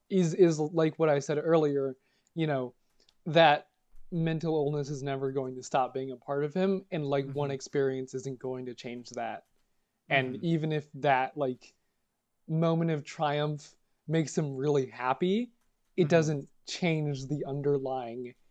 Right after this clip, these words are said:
Speaker 1: issues in his mind.
Speaker 2: And it's also, it's, <sighs> it's very, it's, it's,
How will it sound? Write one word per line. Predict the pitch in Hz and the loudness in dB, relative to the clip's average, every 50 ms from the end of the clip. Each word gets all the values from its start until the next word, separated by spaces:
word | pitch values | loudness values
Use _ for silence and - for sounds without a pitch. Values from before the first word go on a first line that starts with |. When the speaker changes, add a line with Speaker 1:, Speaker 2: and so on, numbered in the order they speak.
| _ _ - | _ _ -2
Speaker 1:
issues | 170 156 139 - - 156 143 131 135 | -2 -2 0 -2 -2 -4 -2 -2 -4
in | 143 135 | -4 -4
his | 123 123 120 | -4 -6 -8
mind. | 135 135 127 123 117 120 127 131 147 147 143 _ _ _ _ _ _ _ _ _ _ _ _ _ _ _ _ _ _ _ _ _ _ _ _ _ - | -8 -8 -8 -10 -12 -14 -8 -6 -6 -6 -6 _ _ _ _ _ _ _ _ _ _ _ _ _ _ _ _ _ _ _ _ _ _ _ _ _ -8
Speaker 2:
And | 220 240 254 | -4 -4 -4
it's | 247 196 - | -4 -6 -6
also, | - 185 214 226 226 - - 269 254 247 | -4 -4 -2 -2 -2 -4 -4 -2 -2 -4
it's, | - - 226 220 220 - - - - - - - - - - - - - - - - - | -4 -4 -4 -6 -6 -8 -10 -12 -12 -12 -14 -16 -14 -14 -12 -12 -12 -12 -14 -16 -18 -18
<sighs> | - - - - - - - - - - - - _ _ _ _ _ _ _ _ | -16 -16 -16 -16 -18 -18 -18 -20 -20 -20 -20 -20 _ _ _ _ _ _ _ _
it's | 196 226 220 - - | -8 -8 -8 -8 -10
very, | 180 151 139 202 196 196 202 214 240 233 226 220 196 - - - - - - - - - - _ - | -10 -6 -2 -2 0 0 0 -2 -2 -4 -6 -8 -10 -12 -14 -16 -16 -14 -16 -18 -18 -20 -20 _ -8
it's, | 190 208 202 - - - - | -6 -6 -6 -6 -10 -10 -8
it's, | 208 208 202 - - - - | -8 -8 -8 -10 -14 -18 -20